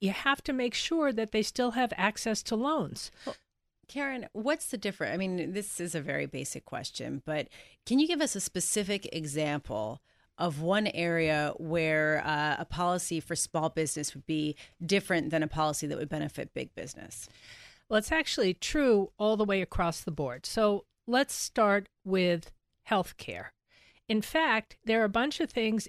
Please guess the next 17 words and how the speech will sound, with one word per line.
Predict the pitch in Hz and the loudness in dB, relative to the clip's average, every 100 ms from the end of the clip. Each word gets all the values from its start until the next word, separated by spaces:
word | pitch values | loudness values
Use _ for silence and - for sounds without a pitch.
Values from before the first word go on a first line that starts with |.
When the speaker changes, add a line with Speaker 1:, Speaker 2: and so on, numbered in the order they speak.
| - | 0
Speaker 1:
in | 277 302 | 0 0
the | |
healthcare | 226 254 294 - 262 185 160 | 0 0 -2 -2 -2 0 2
law | 147 139 160 - - _ | 0 0 -4 -8 -20 _
that | 214 208 | -2 -2
small | - 226 214 | 2 4 4
businesses | 202 190 208 190 - 185 202 | 4 2 2 0 0 0 0
want. | 262 269 131 - - | 0 -2 -4 -8 -4
They | 254 | -2
actually | 262 302 - 294 | 0 0 0 0
want | 214 208 240 - | 2 2 2 0
to | - | -6
provide | 214 214 185 190 185 | 0 0 2 2 2
healthcare | - 220 214 - 190 170 | 2 0 0 -2 -2 -2
for | 180 | -2
their | 170 170 | 0 0
employees. | 160 - 202 180 277 220 - | -2 -2 0 2 2 -2 -4